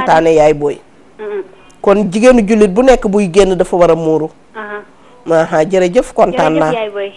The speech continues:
Speaker 1: Waa
Speaker 2: Dama
Speaker 1: kay.
Speaker 2: ñaanal nag bu baax a baax.
Speaker 1: Waaw, yow sa kaw sa kanam rek.
Speaker 2: Incha Allah.
Speaker 1: Borom Alquran moom ca kaw ca kanam rek, dara du la detteel.
Speaker 2: Jërëjëf, incha
Speaker 1: Da ngay
Speaker 2: Allah.
Speaker 1: dem, kenn mënu laa téye.
Speaker 2: Ah, merci.
Speaker 1: Yàlla nga egg ak jàmm ak salaam.
Speaker 2: Amiin yaa rabbal alamin.
Speaker 1: Alhamdulillahi rabbil alamin.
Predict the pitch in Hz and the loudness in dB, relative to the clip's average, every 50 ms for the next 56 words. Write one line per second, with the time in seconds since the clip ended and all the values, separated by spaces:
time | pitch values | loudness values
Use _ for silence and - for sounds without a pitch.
0 | - _ _ _ _ - 190 185 170 170 240 196 180 180 185 247 240 233 233 226 | -20 _ _ _ _ 0 4 4 4 4 4 2 2 2 0 -2 -6 -8 -10 -10
1 | 220 220 214 208 214 214 196 220 214 214 - 214 196 196 190 196 - 175 180 190 | -12 -12 -14 -14 -14 -10 -8 -8 -8 -6 -8 -8 -8 -8 -10 -8 -2 2 4 6
2 | 185 190 185 185 196 196 196 196 208 226 233 233 240 269 233 - 254 226 226 233 | 6 8 8 8 8 6 6 6 6 6 4 4 4 2 4 4 6 4 6 4
3 | 240 - 226 214 214 214 214 214 240 226 247 262 247 - 254 226 208 208 202 196 | 2 2 4 4 4 4 4 2 2 0 -2 -6 -12 -10 -8 -6 -4 -4 -4 -4
4 | 196 196 190 190 202 233 247 247 233 226 220 220 214 - 240 220 202 208 202 202 | -6 -8 -6 -2 2 4 6 6 6 4 4 2 2 2 2 4 6 6 6 4
5 | 208 202 202 196 196 - 220 - - 196 196 196 214 185 - 196 185 180 180 185 | 4 4 2 2 2 0 0 2 4 4 4 4 2 2 2 2 2 2 4 4
6 | 185 180 175 170 208 233 262 247 202 202 190 185 165 165 165 160 - - 160 160 | 2 2 4 4 4 4 4 4 4 4 4 4 4 4 2 2 2 0 -2 -2
7 | 165 - - 226 226 220 220 214 208 202 214 - - 202 190 202 208 208 208 190 | -4 -6 -8 -8 -8 -6 -6 -8 -8 -10 -12 -10 -2 2 4 4 6 6 6 4
8 | 196 190 202 - - 277 285 240 208 196 180 175 160 160 - - 170 160 156 160 | 4 2 2 2 2 2 4 2 2 4 4 6 4 4 4 0 -2 -2 -2 -4
9 | - - _ - - 208 190 185 190 196 208 226 - - - 190 185 190 196 196 | -6 -12 _ -20 -16 -16 -16 -16 -16 -18 -20 -20 -18 -6 0 2 4 4 4 4
10 | 190 202 - 185 190 214 190 185 185 180 233 233 302 254 214 196 - - 202 175 | 4 4 4 2 2 4 2 0 2 2 2 2 2 2 0 0 0 2 2 4
11 | 170 156 156 - - - - 226 226 233 233 220 214 208 202 190 185 180 170 175 | 4 2 0 -2 -10 -16 -16 -16 -16 -14 -14 -12 -12 -12 -12 -14 -14 -16 -16 -16
12 | - - - - 180 185 - - 196 180 185 185 185 185 185 185 196 214 220 - | -14 -4 -2 0 0 0 0 0 0 0 0 0 0 0 0 2 2 2 2 2
13 | 247 220 170 170 165 165 156 135 156 165 160 160 160 160 160 156 | 2 0 0 0 -2 -2 0 0 0 2 0 0 0 0 -2 -4